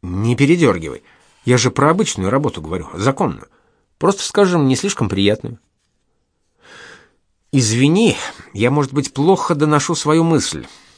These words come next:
но я действительно не понимаю, зачем тратить свою жизнь на то, что не приносит удовольствия? Пойми меня правильно, я не идиот и согласен, деньги — это здорово. Во многих случаях они помогают получать желаемое.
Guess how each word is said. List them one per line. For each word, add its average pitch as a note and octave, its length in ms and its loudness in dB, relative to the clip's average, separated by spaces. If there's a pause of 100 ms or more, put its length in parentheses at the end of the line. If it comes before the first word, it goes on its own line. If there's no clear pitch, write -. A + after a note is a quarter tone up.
(140)
но A2 280 -2
я B2+ 200 0
действительно D#3 400 -4
не C#3+ 140 0
понимаю, C#3 440 0 (440)
зачем A#2 420 0
тратить C3+ 600 0
свою A#2+ 400 0
жизнь C#3 440 -2 (120)
на A2 200 -2
то, F#3+ 180 -4
что - 220 -4
не D3+ 120 2
приносит C#3+ 480 -2
удовольствия? D#3 540 -4 (920)
Пойми A2+ 280 0
меня C3 200 0
правильно, C3+ 360 0
я G2+ 340 -4
не A#2 260 0
идиот A2 440 0
и G#2 160 0
согласен, A2+ 480 -2 (260)
деньги — B2 520 2
это C#3+ 200 2
здорово. F3 400 2 (880)
Во F2+ 160 -2
многих B2+ 300 0
случаях C3+ 420 -6
они C#3 340 -4
помогают G#2+ 600 0
получать G#2+ 580 -2
желаемое. A#2+ 640 -2